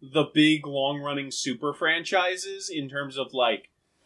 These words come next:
numbers and production and sequelitis things were not action movies, which got, like, maybe a trilogy if they were lucky, but fucking,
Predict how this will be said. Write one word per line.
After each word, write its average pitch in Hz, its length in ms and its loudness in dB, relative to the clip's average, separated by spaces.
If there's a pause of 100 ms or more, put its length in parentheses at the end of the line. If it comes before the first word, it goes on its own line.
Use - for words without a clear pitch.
numbers 143 640 0
and 127 140 -6
production 131 580 0
and 123 160 -14
sequelitis 120 720 -2
things 175 520 -4 (120)
were 175 140 -2
not 226 220 6
action 247 420 2
movies, 123 480 -8
which 143 180 -6
got, 143 260 6
like, 131 220 2
maybe 139 360 0
a 143 40 4
trilogy 160 600 -2
if 117 140 -4
they 131 120 0
were 113 160 -2
lucky, 120 560 -2 (400)
but 135 360 2
fucking, 170 960 -2